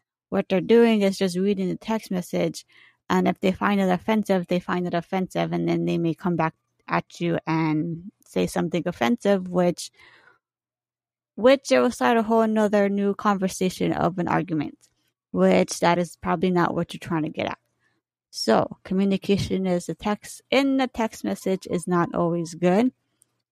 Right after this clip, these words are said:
especially when you're just having, trying to have a serious conversation with somebody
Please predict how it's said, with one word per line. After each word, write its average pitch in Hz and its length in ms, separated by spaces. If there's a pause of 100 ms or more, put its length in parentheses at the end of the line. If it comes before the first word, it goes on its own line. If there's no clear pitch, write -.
(260)
especially 196 840
when 185 200
you're 180 120
just 180 220
having, 180 460
trying 240 220
to 254 80
have 208 400 (120)
a 185 100
serious 202 560
conversation 170 920
with 170 160
somebody 175 800